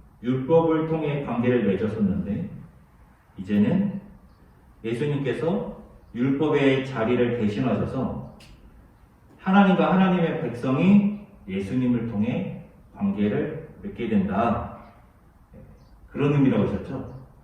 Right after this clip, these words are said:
예수님이 율법의 마침이 되신다라는 것은 율법을 안 지켜도 된다. 그런 의미가 아니라고 했어요.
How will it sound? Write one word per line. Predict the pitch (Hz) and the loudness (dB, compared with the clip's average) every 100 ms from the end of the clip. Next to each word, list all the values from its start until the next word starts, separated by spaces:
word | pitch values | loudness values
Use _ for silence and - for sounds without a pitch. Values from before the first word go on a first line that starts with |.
| - | -12
예수님이 | 98 104 101 104 - | -8 0 4 4 4
율법의 | 113 117 127 127 127 | -2 0 0 0 0
마침이 | - - 151 139 | -4 -6 -4 -2
되신다라는 | 117 107 123 120 104 104 104 | -2 -2 -2 0 4 6 6
것은 | 101 - 170 110 - - - - - - - | 2 2 2 2 -2 -8 -16 -20 -20 -20 -8
율법을 | 127 151 151 170 160 160 160 - | -2 0 4 6 6 4 2 0
안 | 127 | -2
지켜도 | 135 - 151 143 | -2 -2 -4 -2
된다. | 214 190 127 107 - - - - - - - | 0 2 2 2 0 -6 -12 -20 -20 -20 -20
그런 | - 107 110 | -14 -4 0
의미가 | 101 98 92 92 101 | 2 2 -2 -6 -4
아니라고 | 107 95 92 | -4 -2 -6
했어요. | 80 92 165 | -8 -10 -12